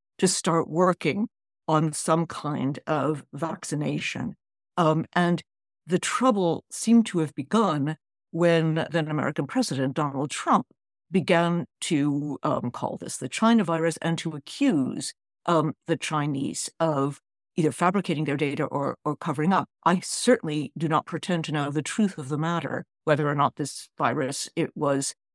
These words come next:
a zoonotic, um, transmitted by animals at the Wuhan animal market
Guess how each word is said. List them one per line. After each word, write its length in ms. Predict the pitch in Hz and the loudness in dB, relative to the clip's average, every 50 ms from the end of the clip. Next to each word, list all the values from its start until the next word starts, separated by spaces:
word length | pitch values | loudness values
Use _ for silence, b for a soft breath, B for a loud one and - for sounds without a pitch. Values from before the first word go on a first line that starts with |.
| _ _ _ - | _ _ _ 0
a 60 | 160 | 0
zoonotic, 920 | 156 143 147 160 160 151 151 156 151 170 165 175 170 165 - - - - - | 0 2 2 2 2 2 4 4 2 2 2 2 0 -2 -2 -8 -12 -8 -6
um, 380 | 156 156 151 143 143 151 147 147 | -4 -2 -2 -2 -2 -4 -6 -6
transmitted 680 | - - 156 139 139 - - 156 151 - 165 147 123 | -4 -2 -2 -2 -2 -4 -6 -6 -6 -4 -4 -4 -2
by 320 | - 147 143 156 151 - - - | -2 -2 -2 -2 -4 -4 -4 -4
animals 540 | 151 147 151 151 156 139 123 123 143 - | -4 -2 -2 -2 -2 -2 -2 -4 -6 -6
at 160 | - - 151 - | -6 -6 -6 -4
the 80 | 151 | -4
Wuhan 340 | 147 156 147 160 156 156 160 - | -2 -2 0 0 0 0 0 0
animal 340 | - 160 170 175 175 165 165 | 0 2 2 2 2 2 2
market 400 | 160 156 147 147 - 156 143 123 | 2 2 2 0 0 -2 -2 -2